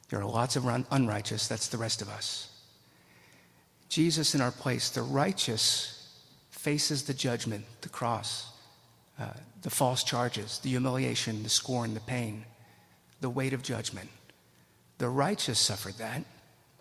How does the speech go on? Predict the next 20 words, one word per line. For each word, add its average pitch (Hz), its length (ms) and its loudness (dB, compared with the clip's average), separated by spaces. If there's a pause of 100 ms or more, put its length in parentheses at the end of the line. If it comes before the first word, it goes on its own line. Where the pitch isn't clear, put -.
(760)
so - 160 -4
that 127 160 -2
the - 180 -2
unrighteous 117 960 2
can 135 100 -2
be 120 100 -2
brought 113 300 -2
to 123 60 -8
God. - 360 -10 (1040)
Our 104 100 -2
shield, 120 420 2
our - 80 -4
defender, 123 460 0
our 113 100 -2
protector, 110 520 -2 (100)
who 123 80 -6
says, - 420 -2 (480)
"Come 151 200 -2
to 131 100 -2
me 113 360 -2